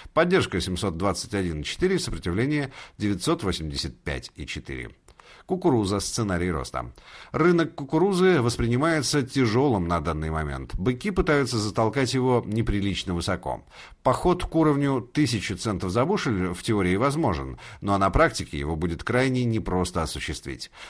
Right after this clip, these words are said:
Для хороших покупок нам нужно движение вниз, желательно в район четырехсот пятидесяти центов за бушель.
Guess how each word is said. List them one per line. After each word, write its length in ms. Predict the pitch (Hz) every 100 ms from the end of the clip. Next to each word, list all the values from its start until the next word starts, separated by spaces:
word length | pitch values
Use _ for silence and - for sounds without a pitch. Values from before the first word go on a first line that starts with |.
| -
Для 360 | 104 117 113 107
хороших 500 | - 131 117 87 80
покупок 540 | 110 113 185 127 - 85
нам 280 | 95 101
нужно 300 | 95 101 98
движение 540 | 85 95 95 110 107 107
вниз, 420 | 127 143 - -
желательно 640 | 80 85 107 160 135 98 78
в 40 |
район 320 | 76 85 123
четырехсот 560 | 117 - 95 90 - 87
пятидесяти 520 | 95 - 82 85 -
центов 380 | 123 95 73 78
за 140 | 98
бушель. 400 | 95 76 69 62